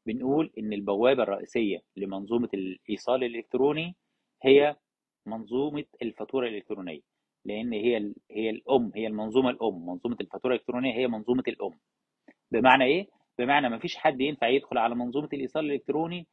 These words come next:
غير لما يكون موجود على منظومة الفاتورة الإلكترونية. يبقى أنت لو جالك قرار إلزام بالإيصال الإلكتروني وأنت لغاية النهاردة ما سجلتش فاتورة، يبقى أول حاجة لازم تتسجل على منظومة الفاتورة الإلكترونية،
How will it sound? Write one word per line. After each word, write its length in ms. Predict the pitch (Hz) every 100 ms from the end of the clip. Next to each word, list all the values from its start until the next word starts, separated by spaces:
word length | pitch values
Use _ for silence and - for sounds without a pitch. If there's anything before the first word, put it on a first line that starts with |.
| _ _ 123
غير 260 | 131 156
لما 200 | 147 127
يكون 260 | 120 156 147
موجود 340 | 131 120 147
على 200 | 127 113
منظومة 340 | 110 110 131 123
الفاتورة 360 | 117 104 120 107
الإلكترونية. 480 | 90 - - 82 _ _ _ _ _ _ _
يبقى 220 | 107 104 131
أنت 140 | 127
لو 160 | 117 107
جالك 240 | 143 143
قرار 280 | - 127 131
إلزام 440 | - 110 110 101
بالإيصال 400 | 98 107 - 135
الإلكتروني 500 | 123 107 117 107 95
وأنت 260 | 104 131 -
لغاية 240 | 113 135 127
النهاردة 380 | 120 113 113 90
ما 80 |
سجلتش 600 | - 101 101 123 123 107 -
فاتورة، 540 | 98 - 147 196 214 _ _ _ -
يبقى 260 | 101 117
أول 280 | 156 170 139
حاجة 300 | - 113 98
لازم 280 | 113 131 127
تتسجل 580 | 120 - - 139 104 98
على 200 | 95 104
منظومة 320 | 107 107 131
الفاتورة 440 | 135 - 110 139 139
الإلكترونية، 640 | 143 135 143 156 185 220